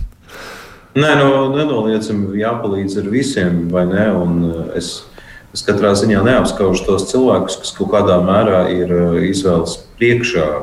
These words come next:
kam palīdzēt, eh, kuru atkal ierobežot, jo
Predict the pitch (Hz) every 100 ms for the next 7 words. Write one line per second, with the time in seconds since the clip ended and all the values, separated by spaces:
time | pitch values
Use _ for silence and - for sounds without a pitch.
0 | - 85 82 78 73 73 - - 95 110
1 | 98 90 - 85 80 - - 76 73 -
2 | 92 87 90 90 78 80 107 117 104 90
3 | 90 - 87 82 85 85 82